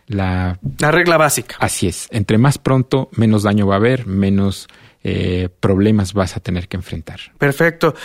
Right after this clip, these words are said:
Speaker 2: Bueno, la última cosa, Guillermo, nos traes aquí unos libros, ¿nos puedes platicar sobre ellos?
Speaker 1: Sí. Eh, bueno, es un libro de la Reserva Ecológica del Pedregal de San Ángel que justo, eh,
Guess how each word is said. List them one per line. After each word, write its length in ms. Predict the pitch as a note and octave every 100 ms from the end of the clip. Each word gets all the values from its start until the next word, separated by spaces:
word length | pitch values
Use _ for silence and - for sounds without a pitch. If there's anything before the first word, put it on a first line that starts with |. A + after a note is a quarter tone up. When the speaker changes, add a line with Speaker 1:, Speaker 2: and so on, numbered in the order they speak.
| - -
Speaker 2:
Bueno, 420 | D3+ G3 G3+ G3 -
la 500 | D#3+ E3 D#3+ D#3+ D#3
última 380 | F#3 F#3+ F#3 F3
cosa, 460 | D#3+ E3+ - D3+ C#3
Guillermo, 420 | D3 E3 E3+ D#3 - - -
nos 160 | F#3 -
traes 240 | A#3+ A3+
aquí 180 | A3 A3
unos 220 | G#3+ G3
libros, 500 | F3 G#3 G#3 G#3+ - -
¿nos 180 | E3+ D#3
puedes 180 | G3+ G3+
platicar 440 | E3+ E3 - F3+
sobre 320 | F3+ D3+ D3+
ellos? 360 | E3 G3 G3 - -
Speaker 1:
Sí. 360 | - C3 A2 - _ _ _ -
Eh, 440 | - A2 A2+ A2+ A2
bueno, 360 | A#2 C3+ C3 -
es 480 | A#2+ B2 - -
un 400 | C3+ C3 C3 A#2+ G#2+
libro 280 | A2+ A#2+
de 80 | A2
la 100 | G2
Reserva 400 | F#2+ F2+ A2 G2
Ecológica 480 | G2+ G2+ G#2 G#2+ G2
del 100 | F#2+
Pedregal 420 | - F#2+ F#2+ G2+
de 80 | G#2+
San 200 | - B2
Ángel 380 | B2 A#2+ C3 B2+
que 100 | A2
justo, 720 | - B2 - - B2 B2 - _ -
eh, 460 | G2+ G2+ F#2+ F#2+